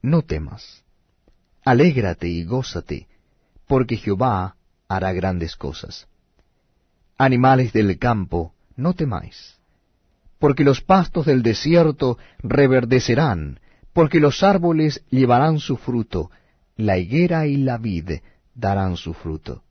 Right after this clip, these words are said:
Vosotros también, hijos de Sión, alegraos y gozaos en Jehová vuestro Dios.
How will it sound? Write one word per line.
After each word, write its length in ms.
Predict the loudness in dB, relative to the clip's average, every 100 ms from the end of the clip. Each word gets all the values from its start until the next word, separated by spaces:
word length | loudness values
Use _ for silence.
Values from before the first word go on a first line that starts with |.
| _ _ _ _ _ _ _ _ _ _ _ _ _ _ _ -4
Vosotros 560 | -2 2 0 0 0
también, 760 | 0 0 0 0 -2 -4 -8 -14 _ _ _ -2
hijos 440 | -2 -2 -6 -4
de 100 | -6
Sión, 520 | -6 -6 -6 -6 -10 -14 _ -2
alegraos 720 | 2 4 4 4 6 4 2
y 60 | -2
gozaos 680 | -2 0 2 2 2 -2 -4
en 220 | -2 -2
Jehová 320 | -2 2 2
vuestro 400 | 2 0 -2 -4
Dios. 440 | -4 -6 -8 -16